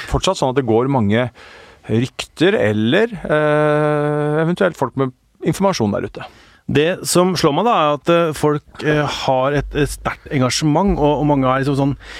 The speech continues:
Speaker 2: ganske dypt dedikert inn i Orderud-saken. Vi har fått et
Speaker 1: Mm.
Speaker 2: spørsmål her fra, fra Mari,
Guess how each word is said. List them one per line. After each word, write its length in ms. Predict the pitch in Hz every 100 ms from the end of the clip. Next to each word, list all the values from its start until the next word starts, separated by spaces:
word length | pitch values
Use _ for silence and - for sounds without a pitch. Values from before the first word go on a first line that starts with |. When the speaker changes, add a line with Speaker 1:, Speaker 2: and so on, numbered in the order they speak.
| -
Speaker 2:
ganske 340 | 135 123 135 113
dypt 340 | 120 - - 151
dedikert 1000 | 139 131 - - - 117 120 - - -
inn 320 | 131 123 123 -
i 320 | 127 120 110 - 131
Orderud-saken. 640 | 110 104 110 - 180 147
Vi 80 | 143
har 100 | 131
fått 220 | 131 135
et 80 | 113
Speaker 1:
Mm. 80 | 101
Speaker 2:
spørsmål 280 | 87 135
her 160 | 120 123
fra, 240 | 120 120 113 - - - - -
fra 160 | 139
Mari, 640 | 139 147 139 120 110 135